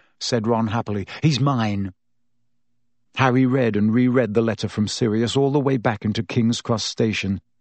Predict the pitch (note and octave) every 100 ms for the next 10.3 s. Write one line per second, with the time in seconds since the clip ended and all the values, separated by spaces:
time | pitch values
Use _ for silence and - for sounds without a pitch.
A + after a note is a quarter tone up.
0 | _ _ - D#3+ F#3+ - F3+ E3 - D3+
1 | - - - C3+ B2 C#3+ C3+ C3 C#3+ -
2 | E3 C3+ B2 G#2+ G#2 B2 D3 D3 D3+ C3+
3 | B2+ B2+ B2+ C3+ D#3 B2 A#2 B2 A2 -
4 | - - D#3+ - C#3 B2 - - B2 C3+
5 | C#3 B2 A2+ A2+ A2+ G#2 - A#2+ - -
6 | B2+ B2 A#2+ A2+ A2 A2 A2+ - A2+ -
7 | - G2 E2+ F2+ E2 - _ _ _ _
8 | - - C3+ C3 C3+ - - A#2+ C3+ B2
9 | B2 C3+ A2 B2 A2+ G2+ G#2 G#2+ A#2 A2
10 | F#2+ F2+ -